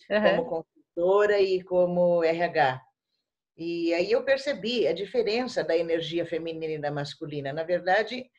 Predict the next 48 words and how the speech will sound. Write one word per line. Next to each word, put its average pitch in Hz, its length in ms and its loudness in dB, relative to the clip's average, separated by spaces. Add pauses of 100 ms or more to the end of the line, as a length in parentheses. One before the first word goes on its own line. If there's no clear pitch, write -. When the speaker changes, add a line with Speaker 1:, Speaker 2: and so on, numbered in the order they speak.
(260)
Speaker 2:
é, 160 420 0 (440)
o 196 120 0
que 285 180 0
é 233 80 4
uma 254 280 2
e 254 80 -4
o 247 60 -8
que 247 180 0
é 208 100 6
outra, 175 340 2
pra 185 140 -4
que 220 140 2
que 220 80 -4
serve 190 320 2
a 175 60 0
masculina 175 500 -6
e 202 40 -8
pra 196 140 -10
que 196 140 -10
que - 100 -18
serve 180 240 -2
a 175 60 -2
feminina. 170 580 -8 (460)
E 247 40 -8
eu 269 120 2
vi 320 140 -2
que 311 140 -8
o 226 80 0
homem, 208 520 0 (400)
eu 190 160 -2
também 208 340 0
sou 320 160 -6
escoteira 277 440 0
e 254 40 -10
bandeirante, 254 640 0
viu? 196 460 -2
E 196 160 -8
isso 233 160 -4
a 262 40 2
Speaker 1:
É 294 40 4
Speaker 2:
gente 294 260 4
Speaker 1:
mesmo? - 20 -4
Speaker 2:
vê 233 80 2 (380)
claro 220 260 0
no 233 100 -2
movimento 226 640 -2
também. 208 420 0 (640)
É, 170 840 0